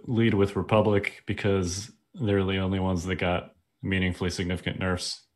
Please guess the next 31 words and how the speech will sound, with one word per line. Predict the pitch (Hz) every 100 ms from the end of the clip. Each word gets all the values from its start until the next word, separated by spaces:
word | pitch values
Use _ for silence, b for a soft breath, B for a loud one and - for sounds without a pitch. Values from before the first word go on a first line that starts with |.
| _
So | - - 98 95 78 B B B
<laughs> | B B _ -
let's, | 107 107 -
uh, | 107 107 104 104 B B B B B B B B -
all | 113
right, | 104 90 -
let's | 113 110
walk | 120 120
through | 120 104
these | 98 90 90 - - _ _ _ _ 120 b b b b b _ _ _ _ _ -
one | 101 101
at | 98
a |
time, | 90 92 90 85 82 - _ _
and | 104 101
then | 95
we'll | 92
talk | 98 92
about | 92 90
the | -
faction | - 90 - 85
as | 82
a |
whole | 85 87 87
and | -
what | 92 -
this | -
means | - -
for | -
a | -
faction. | - - - 131